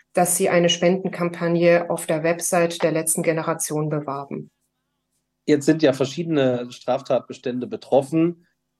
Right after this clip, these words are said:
Speaker 2: die man den Mitgliedern der letzten Generation bei ihren Aktionen vorwirft. Das kann sein eine Sachbeschädigung,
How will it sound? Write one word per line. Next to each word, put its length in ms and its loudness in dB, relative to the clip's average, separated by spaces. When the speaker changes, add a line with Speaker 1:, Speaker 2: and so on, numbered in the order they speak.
Speaker 2:
die 80 4
man 160 6
den 160 4
Mitgliedern 540 2
der 260 2
letzten 340 -10
Generation 800 0
bei 100 2
ihren 240 -4
Aktionen 560 0
vorwirft. 600 4
Das 160 -8
kann 200 -2
sein 440 0
eine 100 -8
Sachbeschädigung, 1120 0